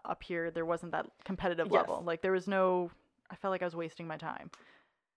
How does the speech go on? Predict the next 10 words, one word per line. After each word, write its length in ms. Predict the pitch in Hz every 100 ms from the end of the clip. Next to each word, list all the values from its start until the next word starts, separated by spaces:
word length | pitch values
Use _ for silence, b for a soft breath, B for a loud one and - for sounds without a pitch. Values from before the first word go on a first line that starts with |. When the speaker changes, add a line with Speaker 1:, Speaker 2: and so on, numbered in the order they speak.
| _ _ _
Speaker 1:
So 120 | 175 170
it's, 400 | - - - - b -
if, 180 | - 226 175
if 300 | 208 220 -
there 160 | 247 214
magically 480 | 196 214 214 220 208
was 140 | 202
a 60 | 202
team 600 | - 247 226 180 170 175
Speaker 2:
Mm. 260 | 180 165